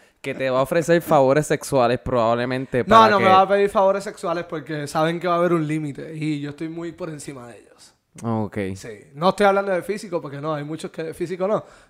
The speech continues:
Speaker 2: Pero es que simplemente, pues,
Speaker 1: ¿Quién te va a rogar?
Speaker 2: el primero.
Speaker 1: ¿Y qué harías con ellos?
Speaker 2: ¿Qué, qué haría con él? Con él.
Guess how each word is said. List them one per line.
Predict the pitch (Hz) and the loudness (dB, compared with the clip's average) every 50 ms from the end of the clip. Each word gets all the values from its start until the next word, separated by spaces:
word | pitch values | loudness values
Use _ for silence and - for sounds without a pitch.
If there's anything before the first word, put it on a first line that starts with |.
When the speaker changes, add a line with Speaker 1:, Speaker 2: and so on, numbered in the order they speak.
| _ - | _ -10
Speaker 2:
Pero | 170 175 | -8 -8
es | 202 | -8
que | - 311 294 | -8 -10 -12
simplemente, | 320 302 269 285 262 262 254 254 262 240 | -12 -10 -4 -4 -4 -2 -2 -4 -6 -6
pues, | 240 240 240 262 247 240 - _ - | -6 -10 -10 -12 -18 -20 -20 _ -6
Speaker 1:
¿Quién | - 160 160 160 156 | -2 -2 -2 2 2
te | - - | 2 4
va | - 160 | 4 2
a | |
rogar? | 151 147 147 131 123 117 113 101 _ _ _ _ _ _ _ _ _ _ _ _ - - | 2 2 2 2 2 2 0 -2 _ _ _ _ _ _ _ _ _ _ _ _ -8 -6
Speaker 2:
el | 190 180 | -6 -4
primero. | - 175 175 190 226 214 165 139 120 - _ _ _ _ _ - | -2 -2 0 2 2 2 2 0 -6 -12 _ _ _ _ _ -6
Speaker 1:
¿Y | - 151 | -6 -2
qué | - 170 | 2 4
harías | 156 151 175 185 190 180 - | 4 4 4 2 0 -2 -2
con | - 127 117 104 | -4 -6 -6 -4
ellos? | 95 90 87 92 - - _ _ _ _ _ _ | -4 -6 -6 -8 -10 -16 _ _ _ _ _ _
Speaker 2:
¿Qué, | - 170 - | -12 -12 -10
qué | - - | -6 -6
haría | 180 175 180 196 196 | -2 0 2 2 2
con | 190 165 135 104 | 0 -2 -8 -8
él? | 90 85 - | -14 -16 -20
Con | _ - 95 95 | _ -20 -20 -20
él. | 82 - | -20 -20